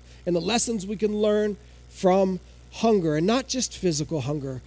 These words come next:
though the physical hunger taps into all kinds of other hungers. Today, I have one sentence from us, from Jesus, and then a bunch of supporting scripture throughout the points. But I just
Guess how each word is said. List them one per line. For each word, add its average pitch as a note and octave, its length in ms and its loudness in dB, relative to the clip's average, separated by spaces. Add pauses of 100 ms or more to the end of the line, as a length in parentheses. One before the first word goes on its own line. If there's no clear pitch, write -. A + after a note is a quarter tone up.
(220)
though F#3 80 2
the D#3 80 -4
physical F3+ 440 2
hunger D#3+ 260 0
taps - 420 -6
into E3+ 280 -2
all F#3+ 320 -2
kinds E3 300 -4
of C#3+ 140 -10
other D3 200 -4
hungers. A#2+ 540 -8 (340)
Today, G#3+ 460 4 (320)
I D#3+ 60 -2
have E3 160 2
one F#3 400 2
sentence F3 480 -4
from E3+ 260 -2
us, E3 280 -4 (260)
from E3+ 260 -4
Jesus, E3 520 0
and D#3 100 0
then D#3 80 2
a C#3 60 -4
bunch D#3 240 -2
of - 80 -10
supporting D#3 480 0
scripture D3 560 -4 (280)
throughout D#3+ 280 0
the D3+ 40 -10
points. B2+ 540 -6 (420)
But F3+ 120 -4
I F3 80 -8
just G3+ 240 -6